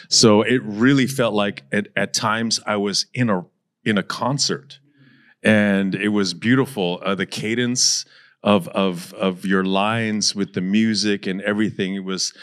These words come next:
it was really, it was riveting. And I l-, absolutely loved it. I think that was one of the favorite parts of it for me. And, and I think that's just 'cause that's my background. So, I, I mean, m-, that's, so that's my question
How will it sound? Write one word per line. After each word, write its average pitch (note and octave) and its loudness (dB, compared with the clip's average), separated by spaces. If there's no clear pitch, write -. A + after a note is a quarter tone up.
it G2 -2
was G2+ 2
really, A2 2
it G2+ -4
was G2 -2
riveting. G#2 0
And F2 -4
I F2 0
l-, F#2 -4
absolutely A#2+ 2
loved G2 -4
it. F2+ -8
I F#2+ -4
think B2 -2
that A#2 -4
was A2 -4
one G#2+ -6
of F#2 -4
the F#2+ 2
favorite G#2 0
parts G2 -2
of F2+ -4
it E2 -10
for F#2+ -4
me. F2+ -4
And, A2 0
and A#2+ 2
I A2+ -2
think B2 -2
that's A#2 0
just - -2
'cause A2 -2
that's - -4
my F#2 -4
background. D#2+ -10
So, C3+ 4
I, - 2
I - -4
mean, A#2 0
m-, A#2 0
that's, C3 2
so D3 4
that's C#3 0
my B2 -4
question G2 -6